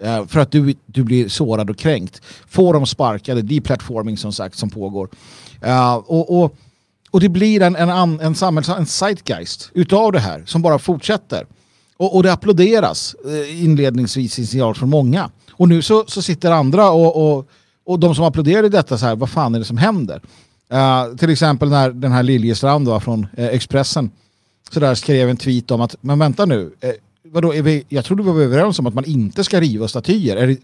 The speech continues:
ska man det? Jaha, oj, vad fan är det som händer?" Ja, men du har ju själv suttit i ett, liksom, eh, liberal, vänsterliberal äckel och drivit upp det här. Eller den här, eh, kärringen på, på nätet, sådär, eh, exempel, eh, so-, som har något Twitterkonto som,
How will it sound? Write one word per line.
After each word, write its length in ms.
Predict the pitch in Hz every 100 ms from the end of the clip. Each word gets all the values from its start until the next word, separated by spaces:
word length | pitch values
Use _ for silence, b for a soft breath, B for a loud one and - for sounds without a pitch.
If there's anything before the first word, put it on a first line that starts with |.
| _
ska 300 | - - 160
man 180 | 262 139
det? 160 | 98 - -
Jaha, 360 | 123 233 262 -
oj, 260 | 156 127 - b b b
vad 100 | 160
fan 120 | 180 151
är 60 |
det 40 | 120
som 120 | 120
händer?" 360 | 196 262 117 - B B
Ja, 80 | 233
men 120 | 233
du 80 | 226
har 120 | 214
ju 80 | 208
själv 320 | - - 202
suttit 540 | - 294 - 285 220
i 20 |
ett, 140 | 165 - B B B
liksom, 320 | 175 139 156 123 B B B B
eh, 260 | 147 143 135
liberal, 480 | 165 151 151 143
vänsterliberal 600 | 151 135 127 127 131 123
äckel 420 | 117 113 - 107 -
och 140 | 175 139
drivit 380 | 165 196 165
upp 220 | 208 254 254
det 80 |
här. 240 | 107 - - b b b b b
Eller 260 | 170 185
den 140 | 175 165
här, 200 | 160 156
eh, 180 | 151 147
kärringen 500 | 165 147 147 147 135
på, 240 | 151 156
på 140 | 123
nätet, 460 | 156 131 117 135 123 117 120 123 110 -
sådär, 500 | 147 131 127 117 117
eh, 120 | 139
exempel, 580 | 120 123 - 135 117 131
eh, 60 | 123 117 117 113
so-, 180 | 113 139
som 160 | 135 127
har 140 | 127
något 140 | 120
Twitterkonto 640 | - 139 131 - 131 117 127
som, 220 | 143